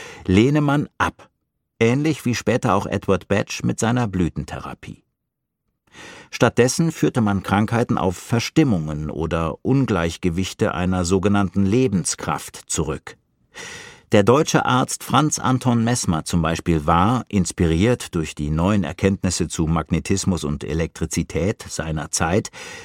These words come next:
überzeugt von der Existenz einer dem Magnetismus ähnlichen Kraft,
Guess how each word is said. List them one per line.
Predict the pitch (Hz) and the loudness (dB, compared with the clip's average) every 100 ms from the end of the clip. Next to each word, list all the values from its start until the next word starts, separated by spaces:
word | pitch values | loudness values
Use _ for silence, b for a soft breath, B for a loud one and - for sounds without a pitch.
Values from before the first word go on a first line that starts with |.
| B | B
überzeugt | - 104 - 135 139 - | 2 2 4 2 2 0
von | - 131 | 2 2
der | 120 101 | 2 -2
Existenz | - - 101 - 117 123 - - - | -4 -2 -2 0 0 0 -2 -6 -2
einer | 101 104 95 | 0 2 0
dem | 85 87 85 | 0 0 2
Magnetismus | 92 101 92 - 139 - 123 107 - - | 2 2 0 2 0 2 2 2 -2 -4
ähnlichen | 104 127 135 117 - 98 | 0 2 2 0 0 -2
Kraft, | - 101 113 - - | 0 0 0 -4 -14